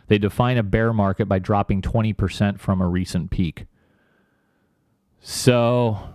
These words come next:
yeah, it's, uh, not great out there. What else? Let's talk about one positive sector. Of, there are eleven sectors in the S and P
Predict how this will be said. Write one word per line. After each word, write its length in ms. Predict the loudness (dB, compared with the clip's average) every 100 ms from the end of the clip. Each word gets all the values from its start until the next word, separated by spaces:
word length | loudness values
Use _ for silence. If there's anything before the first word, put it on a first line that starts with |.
| -20 _ _ _
yeah, 560 | 2 2 2 0 -2
it's, 280 | -4 -4 0
uh, 340 | 2 2 0 0
not 440 | 0 2 0 -2
great 400 | 0 2 2 0 0
out 300 | 0 0 0
there. 400 | 2 2 0 -6 _ _ _ _
What 280 | 2 2 2
else? 540 | 0 0 -2 -6 -10 -14 _ _ _ _ _
Let's 560 | 2 2 2 -4 -10 -14 _
talk 560 | -4 2 2 2 -2 -8 0
about 460 | 0 2 2 0 0
one 480 | 0 2 2 -2 0
positive 480 | 2 2 2 0 2
sector. 500 | 0 0 -2 -6 -6 _ _ _ _ _ _ _ _ _ _ _ _ 2
Of, 300 | 2 0 0
there 160 | 2
are 180 | 2 2
eleven 560 | 0 0 0 2 0 0
sectors 880 | 0 0 0 0 -2 0 -6 -10 -10 0
in 80 | 2
the 160 | 2
S 220 | 0 0 -2
and 120 | -2
P 380 | 0 2 2